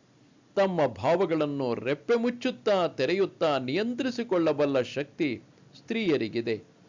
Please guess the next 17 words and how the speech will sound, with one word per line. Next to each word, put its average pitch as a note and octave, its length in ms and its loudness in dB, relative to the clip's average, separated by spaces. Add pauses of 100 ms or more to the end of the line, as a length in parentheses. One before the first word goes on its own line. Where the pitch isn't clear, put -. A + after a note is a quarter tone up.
(580)
ಚರಾಚರ G3 640 4
ವಿರಾಟ್ E3 440 2
ಸ್ವರೂಪಿಣಿಯಾದ E3+ 920 2
ಜಗನ್ಮಾತೆಯ D#3 880 0
ನೇತ್ರಗಳು C#3+ 720 0 (280)
ಈ B3 220 2
ಸರ್ವ A#3+ 460 2
ಜಗತ್ತನ್ನು E3+ 1000 0
ಅನುಕ್ಷಣವೂ F#3+ 880 0
ಪರಿಶೀಲಿಸುತ್ತಲೇ G#3 1000 0
ಇವೆ. B2+ 400 0 (680)
ಆದ್ದರಿಂದ D#3 520 2 (560)
ಆಕೆಯ G3 440 4
ಕಣ್ಣುಗಳಲ್ಲಿ E3+ 760 2 (320)
ನಿರಂತರ A#3+ 840 4
ಸಾತ್ವಿಕ, F#3+ 720 -2 (260)
ರಾಜಸ, F3+ 560 2